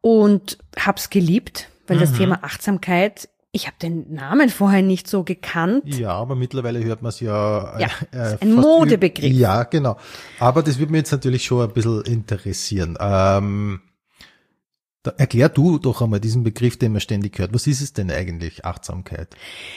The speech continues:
Speaker 1: Ja, ich glaub, das ist sehr überladen, äh,
Speaker 2: Mhm.
Speaker 1: weil die einen glauben, „Oh Gott, das ist, hat mit Erleuchtung zu tun, ich muss jeden
Speaker 2: Mhm.
Speaker 1: Tag zwei Stunden auf der Yogamatte hocken“, und die anderen denken sich, esoterischer Schaß.
Speaker 2: Mhm.
Speaker 1: Und, und dann, es ist,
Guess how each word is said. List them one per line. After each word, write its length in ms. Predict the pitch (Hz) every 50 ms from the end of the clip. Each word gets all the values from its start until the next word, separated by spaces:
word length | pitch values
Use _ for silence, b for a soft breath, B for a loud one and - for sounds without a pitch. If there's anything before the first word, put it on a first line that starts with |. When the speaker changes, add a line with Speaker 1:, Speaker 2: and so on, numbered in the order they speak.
| B B
Speaker 1:
Ja, 440 | B 214 220 220 269 359 392 277 - -
ich 120 | 214 -
glaub, 140 | - 262 -
das 140 | - 269 -
ist 180 | 269 247 - -
sehr 300 | 269 269 269 - - 214
überladen, 960 | 240 220 262 254 247 202 175 175 190 247 311 302 - 294 294 294 294 294 277 - - -
äh, 220 | 233 226 220 220
Speaker 2:
Mhm. 40 | -
Speaker 1:
weil 140 | 220 226 214
die 80 | 220
einen 240 | - 165 185 196 190
glauben, 340 | 185 190 190 185 190 196 202
„Oh 100 | - 175
Gott, 280 | - - 196 196 196 196
das 100 | 190 180 185
ist, 160 | 196 170 180
hat 120 | 185 175 196
mit 100 | 185 -
Erleuchtung 560 | - 185 170 160 160 196 233 - - 254 226
zu 120 | - 233 214
tun, 220 | - 226 220 220
ich 100 | 208 196
muss 140 | 202 190 170
jeden 160 | - 190 190
Speaker 2:
Mhm. 40 | -
Speaker 1:
Tag 140 | - - -
zwei 180 | - 180 165 160
Stunden 320 | - - 190 180 165 - 180
auf 100 | 135 -
der 120 | - 185 175
Yogamatte 680 | 175 208 247 277 254 226 220 226 226 - 240 233 214
hocken“, 400 | 208 208 - - 220 214 208 -
und 200 | - 190 180 190
die 120 | 214 -
anderen 280 | - 160 175 190 180 170
denken 280 | 180 175 170 165 180
sich, 240 | 170 180 175 - - -
esoterischer 640 | 165 156 175 160 - 156 143 151 165 156 - 156
Schaß. 640 | 143 - - 208 185 190 202 214 220 190 - - - -
Speaker 2:
Mhm. 320 | 135 135 127 135 147 185 185
Speaker 1:
Und, 340 | - 196 196 185 190 - -
und 200 | 185 185 - -
dann, 220 | 170 180 190 185 -
es 140 | - 190 -
ist, 240 | 247 247 - -